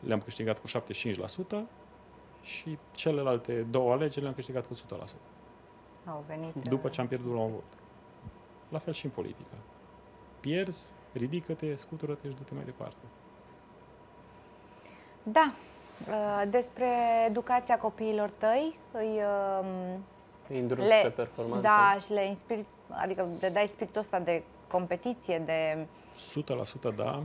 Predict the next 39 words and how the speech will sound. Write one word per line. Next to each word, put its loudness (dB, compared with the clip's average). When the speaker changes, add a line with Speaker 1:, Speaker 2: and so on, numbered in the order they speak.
Speaker 1:
și -4
ai -4
fost -4
la -4
noi -2
acasă -6
și -10
ai -2
văzut, -6
crede-mă, -4
niciodată -2
nu -4
mi-am -4
certat -12
copiii. -16
Dar 2
niciodată. -4
Speaker 2:
Nu 2
i-ai 2
certat? -2
Speaker 1:
Niciodată. -2
Speaker 2:
Dar 6
sportivii 0
cerți? 0
Sau 6
care 6
Speaker 1:
Nu. 8
Speaker 2:
e 8
metoda 6
Speaker 1:
Nu. 2
Speaker 2:
ta 8
prin -4
care 4
Speaker 1:
Nu. 0
Speaker 2:
faci 8
omul 6
să -2
se 0
simtă 6